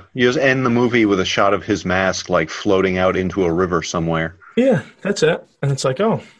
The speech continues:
Speaker 2: okay, maybe he comes back, maybe he doesn't.
Speaker 1: Yep.
Speaker 2: But, uh, yeah, it is my absolute favorite. Um,
Speaker 1: Yeah, it's, it's mine too. It's, it's just so eighties.
Speaker 2: Yeah, oh, way, way too eighties.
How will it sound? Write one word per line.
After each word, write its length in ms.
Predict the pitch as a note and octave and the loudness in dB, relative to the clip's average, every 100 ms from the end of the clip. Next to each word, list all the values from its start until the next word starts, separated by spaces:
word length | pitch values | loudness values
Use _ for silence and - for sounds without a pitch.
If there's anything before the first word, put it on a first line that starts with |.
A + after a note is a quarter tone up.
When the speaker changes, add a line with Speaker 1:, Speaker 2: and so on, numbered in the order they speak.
| _ G#3 | _ -10
Speaker 2:
okay, 300 | A3 C#3+ E3 | -4 0 0
maybe 420 | D3 G#2+ A2+ A#2+ | 0 0 0 0
he 100 | C#3+ | -2
comes 240 | D#3 D3+ C#3+ | -2 -2 0
back, 300 | F3 E3+ C#3 | 0 0 0
maybe 280 | C3+ B2+ | 0 0
he 80 | B2 | -2
doesn't. 400 | G#2+ F2 F2+ - _ _ _ - | -4 -6 -10 -18 _ _ _ -4
Speaker 1:
Yep. 220 | G2+ - - _ _ _ _ C3 | -2 -2 -10 _ _ _ _ -10
Speaker 2:
But, 300 | G#2+ F#2 F2 | -4 -2 -2
uh, 260 | D#2+ D#2 - _ _ - | -4 -6 -10 _ _ 0
yeah, 120 | E3 | 2
it 180 | E3 D#3+ | 4 4
is 140 | D#3 C#3+ | 2 2
my 200 | C3 A#2+ | 0 0
absolute 640 | G2+ G#2 - G#2+ G2 F2+ | 0 -4 -4 -6 -6 -6
favorite. 520 | G2 F2+ F2 F2+ - _ - | -6 -6 -6 -8 -8 _ -14
Um, 180 | F#2 F#3+ | -4 2
Speaker 1:
Yeah, 180 | D3 A2 | 4 4
it's, 200 | C#3+ - | 2 -2
it's 260 | D#3+ D#3+ | -2 -2
mine 220 | F3+ E3 C3 | -2 -2 0
too. 360 | D3+ G2+ F2 | 0 2 2
It's, 420 | F2+ G#2 - - - | -2 -4 -6 -10 -2
it's 220 | A#2+ - | -2 0
just 220 | - - - | 0 0 0
so 260 | D3 D3 D#3 | 2 4 4
eighties. 640 | A#2 G#2+ G2 F#2+ G#2 - - - _ - | 2 2 2 2 0 -2 -8 -18 _ 0
Speaker 2:
Yeah, 140 | C3+ A#2+ | 0 4
oh, 240 | A#2+ A2 | 4 4
way, 800 | G2 A2+ C3+ C#3 C3+ B2 G#2 G2 B2+ | 2 4 6 6 4 4 0 -4 -8
way 760 | A2 A2 C3+ D3 D3+ C3 A#2 A2+ _ - | -6 2 4 6 4 2 -2 -8 _ -4
too 600 | - - F3 G3+ G3+ D#3+ | -4 0 2 4 4 2
eighties. 640 | B2 G#2 F#2+ E2+ D2 - | 2 0 -2 -8 -10 -12